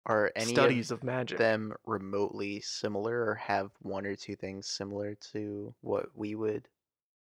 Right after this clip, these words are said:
Speaker 1: have in any of our books?
Speaker 2: How familiar are you with the, with the human books back in, in the libraries of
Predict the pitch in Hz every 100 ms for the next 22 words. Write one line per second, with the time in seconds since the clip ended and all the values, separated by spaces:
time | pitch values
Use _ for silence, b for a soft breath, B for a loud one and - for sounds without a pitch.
0 | _ 110 104 101 98 98 95 95 101 120
1 | 131 - - - 165 208 220 220 214 202
2 | 196 196 120 127 123 123 123 - 123 127
3 | 123 123 120 123 _ _ _ _ - 139
4 | 139 - 170 139 127 123 - - - 123
5 | 123 127 127 120 117 127 - _ _ _
6 | _ _ _ _ _ _ - 123 120 117
7 | 123 123 117 107 117 117 135